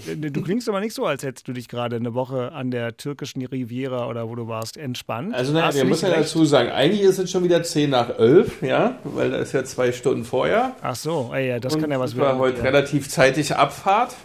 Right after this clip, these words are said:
Speaker 2: ja.
Speaker 1: Ah.
Speaker 2: Von daher, äh, ist schon ein bisschen wach, ne?
Speaker 1: Ah, ja, also, t-, also wir, wir stellen fest, du hattest einen traumhaften Urlaub und hast Berlin
Speaker 2: Ja.
Speaker 1: und Brandenburg sehr vermisst und MacPom gleich obendrauf.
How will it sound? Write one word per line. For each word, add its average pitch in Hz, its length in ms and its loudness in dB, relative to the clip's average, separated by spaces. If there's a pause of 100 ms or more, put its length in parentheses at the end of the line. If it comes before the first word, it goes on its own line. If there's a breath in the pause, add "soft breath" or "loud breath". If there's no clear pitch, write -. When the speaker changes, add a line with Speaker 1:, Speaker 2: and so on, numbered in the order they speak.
Speaker 2:
ja. 147 240 -2
Speaker 1:
Ah. 156 380 0
Speaker 2:
Von 95 100 -12
daher, 156 520 0 (160)
äh, 147 280 -8
ist - 140 -16
schon 151 100 -8
ein 143 40 -8
bisschen 143 280 -6
wach, 113 180 0 (160)
ne? 92 140 -10
Speaker 1:
Ah, 254 360 2
ja, 147 180 2
also, 190 280 2
t-, 202 300 -6
also 220 320 4
wir, 175 240 0
wir 185 100 -6
stellen 185 260 -2
fest, 185 220 -2
du 180 60 0
hattest 170 180 -2
einen 160 140 -4
traumhaften 175 500 -2
Urlaub 170 300 -2
und 143 160 -6
hast 147 160 -6
Berlin 123 160 0
Speaker 2:
Ja. - 80 4
Speaker 1:
und 139 80 -4
Brandenburg 135 360 -2
sehr 143 160 -2
vermisst 147 380 -2
und 147 80 -2
MacPom 143 380 -2
gleich 127 180 -2
obendrauf. 113 480 -8